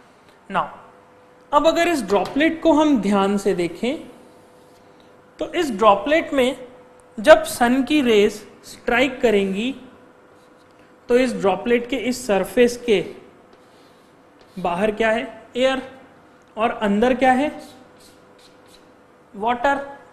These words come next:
पानी की ड्रॉपलेट है तो अंदर पानी है, बाहर हवा है। तो इस surface पे मैं कहूँगा कि यहाँ पे refraction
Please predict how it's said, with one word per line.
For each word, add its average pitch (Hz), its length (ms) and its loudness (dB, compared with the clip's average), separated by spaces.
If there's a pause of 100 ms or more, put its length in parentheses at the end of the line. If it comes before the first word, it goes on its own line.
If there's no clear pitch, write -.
पानी 214 240 -2
की 277 100 -2
ड्रॉपलेट 277 420 0
है 320 140 -4 (260)
तो 220 60 -2
अंदर 208 240 0
पानी 269 340 -4
है, 262 200 -4
बाहर 180 320 -2
हवा 240 200 4
है। 262 160 -2 (1120)
तो 320 120 2
इस 349 240 2
surface 277 520 2
पे 294 160 2
मैं 254 220 -2
कहूँगा 233 500 2
कि 247 160 -8
यहाँ 196 280 -2 (100)
पे 254 140 2
refraction 190 1000 -4